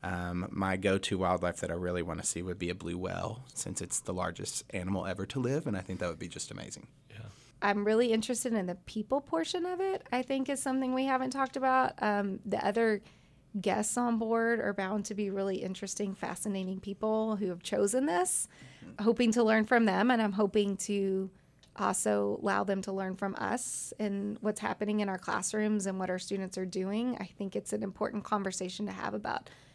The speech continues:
Speaker 3: what it means to be a public school teacher, what it means to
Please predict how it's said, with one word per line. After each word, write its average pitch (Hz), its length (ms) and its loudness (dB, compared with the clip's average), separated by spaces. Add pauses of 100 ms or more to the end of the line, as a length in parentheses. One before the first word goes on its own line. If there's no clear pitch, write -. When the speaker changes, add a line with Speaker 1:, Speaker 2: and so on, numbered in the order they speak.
(260)
Speaker 3:
what 214 160 6
it - 100 2
means 214 380 2
to 254 80 2
be 240 160 4
a 240 40 4
public 233 380 2
school 233 240 0
teacher, 233 460 0
what 214 100 2
it - 140 -4
means 208 340 -2
to 196 220 0